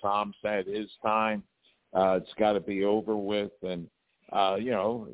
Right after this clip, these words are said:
I, maybe even speculation, uh, you know, Brady could walk away, uh, during the season. Who knows? I mean, we don't know. But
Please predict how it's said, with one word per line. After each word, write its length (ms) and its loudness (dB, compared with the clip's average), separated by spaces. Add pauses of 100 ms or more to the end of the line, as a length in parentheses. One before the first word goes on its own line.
I, 100 -4
maybe 360 -2
even 340 0
speculation, 1040 -2
uh, 380 0
you 120 -4
know, 120 0
Brady 420 0
could 320 -4
walk 300 0
away, 520 -4 (220)
uh, 180 -4
during 320 -2
the 100 -10 (120)
season. 360 -10 (300)
Who 160 2
knows? 360 -2 (180)
I 80 -8
mean, 180 -6
we 140 -2
don't 240 -4
know. 80 -10 (240)
But 180 -4